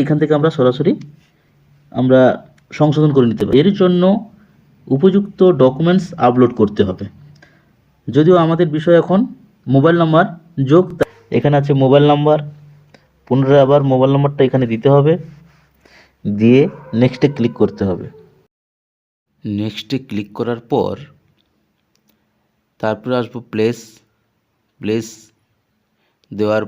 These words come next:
পর নেক্সট, নেক্সট থেকে আসবো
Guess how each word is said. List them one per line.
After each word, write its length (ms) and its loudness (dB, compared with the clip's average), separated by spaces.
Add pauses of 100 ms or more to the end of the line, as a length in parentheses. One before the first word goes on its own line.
পর 180 0 (1160)
নেক্সট, 440 -6 (500)
নেক্সট 240 -12 (120)
থেকে 280 -6 (1160)
আসবো 180 -6